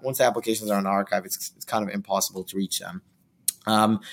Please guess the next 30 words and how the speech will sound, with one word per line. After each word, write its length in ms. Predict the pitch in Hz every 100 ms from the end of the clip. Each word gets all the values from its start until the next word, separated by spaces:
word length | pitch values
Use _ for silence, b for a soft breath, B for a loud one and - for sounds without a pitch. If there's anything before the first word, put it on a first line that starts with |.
| B
so 140 | - 135
you 80 | 143
really 160 | 147
have 180 | 135 120
to 80 | 127
work 200 | 113 104
with 140 | 107
one 160 | 107 104
of 60 |
the 80 | 95
Walmart 400 | 95 95 95 92
partners, 540 | - 98 92 92 95 - b b
<laughs> 220 | - -
whether 220 | - 110 113
it's 140 | 113 101
myself 640 | 113 104 104 - 104 98
or, 220 | 101 98 -
you 100 | 107
know, 140 | 104
there 200 | 95 95
are 160 | 90 98
a 60 | 101
few 180 | 101
other 140 | 98 90
partners 340 | 92 95 95
that 140 | 95 92
definitely, 400 | 92 95 95 92 B B -
you 60 |
know, 140 | 101 98
have 280 | 104 98